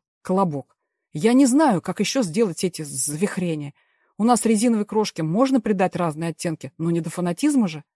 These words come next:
«Просто никому не говори. Юпитер, и всё тут», подбегнула я с видом заговорщика.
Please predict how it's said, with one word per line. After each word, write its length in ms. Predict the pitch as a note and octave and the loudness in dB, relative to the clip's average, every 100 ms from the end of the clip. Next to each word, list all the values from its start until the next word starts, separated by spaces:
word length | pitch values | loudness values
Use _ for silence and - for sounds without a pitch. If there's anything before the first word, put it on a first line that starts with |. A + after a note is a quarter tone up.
| _ _ _ _ _ _ _ _ _ _ _ _ _ | _ _ _ _ _ _ _ _ _ _ _ _ _
«Просто 340 | F#3+ F#3 G3+ | -6 -6 -4
никому 320 | G3+ G3+ F#3+ | -4 -4 -2
не 120 | A#3 G#3+ | 0 0
говори. 420 | F3 D#3+ F3+ F#3+ _ - | -4 -4 -6 -8 _ -4
Юпитер, 580 | G3 A#3 E4+ - F#3 _ _ | -4 0 -2 -2 -10 _ _
и 120 | A3 | -6
всё 240 | - F3+ | -4 -4
тут», 240 | F3 E3+ _ _ _ _ | -6 -12 _ _ _ _
подбегнула 520 | G3 F3+ F#3+ G#3+ A3 | -2 0 0 2 2
я 180 | G3 A#3+ | 2 0
с 120 | - | 0
видом 200 | G3+ F#3+ | -4 -2
заговорщика. 680 | F3 F#3 F3+ F3 - - | -4 -4 -4 -4 -6 -14